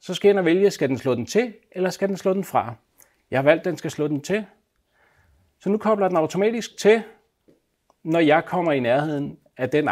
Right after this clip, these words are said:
iPad, der sidder ude i vores hus. Tilsvarende så laver jeg så en, der hedder, når jeg, nogen tager afsted,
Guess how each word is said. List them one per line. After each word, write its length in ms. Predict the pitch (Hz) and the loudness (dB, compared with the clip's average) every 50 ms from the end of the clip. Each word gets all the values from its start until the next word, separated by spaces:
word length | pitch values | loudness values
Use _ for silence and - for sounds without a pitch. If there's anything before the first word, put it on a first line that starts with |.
| 92 120 | -2 -2
iPad, 200 | 139 - 156 143 | -2 -4 -10 -10
der 140 | 139 - 131 | -10 -12 -14
sidder 260 | - - 139 143 143 | -10 -8 -8 -8 -6
ude 220 | 120 110 123 127 | -6 -4 -4 -4
i 40 | 135 | -2
vores 200 | 127 110 110 110 | -2 -4 -4 -4
hus. 300 | - 113 107 - - - _ _ _ _ _ _ _ _ _ _ _ _ _ _ _ _ _ _ _ _ _ _ _ _ _ | -6 -12 -12 -12 -20 -20 _ _ _ _ _ _ _ _ _ _ _ _ _ _ _ _ _ _ _ _ _ _ _ _ _
Tilsvarende 480 | - 262 196 226 - 226 196 185 180 170 | 4 4 4 4 4 0 0 0 0 -2
så 120 | - 170 | -2 -2
laver 200 | 180 180 185 185 | 0 2 4 2
jeg 120 | 175 160 | 2 0
så 100 | - - | 0 0
en, 220 | 156 156 156 156 156 | 0 0 0 0 0
der 80 | 156 | 0
hedder, 320 | 131 120 127 120 107 101 98 92 - _ _ _ _ _ _ _ _ _ _ _ _ _ _ _ _ _ _ _ _ _ _ _ _ _ _ _ _ _ _ _ _ _ _ _ _ _ - _ _ _ | 0 0 0 0 -2 -2 -4 -12 -18 _ _ _ _ _ _ _ _ _ _ _ _ _ _ _ _ _ _ _ _ _ _ _ _ _ _ _ _ _ _ _ _ _ _ _ _ _ -20 _ _ _
når 120 | - 139 | -2 0
jeg, 200 | 127 127 127 127 | 2 2 2 2
nogen 240 | 120 120 127 139 147 | 2 0 0 0 0
tager 140 | 143 135 120 | 0 0 -2
afsted, 400 | 104 95 - 156 175 214 240 214 | -2 -2 2 4 4 4 4 2